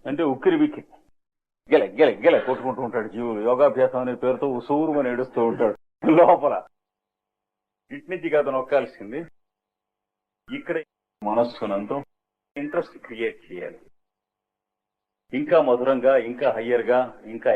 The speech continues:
ఎన్గ్రాసింగ్ గా, ఇంకా అబ్జార్బింగ్ గా ఉండేటువంటిది ఏదో చూసుకుని అలాంటి మోటివ్స్ తో తీసుకెళ్లి ఇస్తే ఇక్కడ అబ్జార్బ్ అయిపోతారు. అవన్నీ ఇందులో అబ్జార్బ్ అయి ఉంటాయి. ఏమి మీకు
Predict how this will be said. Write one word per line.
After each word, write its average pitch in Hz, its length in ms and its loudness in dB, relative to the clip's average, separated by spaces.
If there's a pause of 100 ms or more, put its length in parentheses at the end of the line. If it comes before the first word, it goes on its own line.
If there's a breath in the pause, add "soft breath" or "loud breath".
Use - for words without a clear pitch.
(100)
ఎన్గ్రాసింగ్ 120 560 0
గా, 123 60 4 (140)
ఇంకా 117 220 -4
అబ్జార్బింగ్ 123 600 4
గా 117 100 6
ఉండేటువంటిది 110 720 -8
ఏదో 127 140 -6 (100)
చూసుకుని 156 420 -6 (460)
అలాంటి 139 540 4
మోటివ్స్ 160 540 0
తో 147 100 0
తీసుకెళ్లి 139 560 -8 (120)
ఇస్తే 165 240 -2 (580)
ఇక్కడ - 240 -6
అబ్జార్బ్ 104 440 2
అయిపోతారు. 98 480 0
అవన్నీ 107 240 -2
ఇందులో 101 320 2
అబ్జార్బ్ 90 320 0
అయి 65 160 -4
ఉంటాయి. - 280 -16 (640)
ఏమి 139 280 4 (920)
మీకు 131 220 0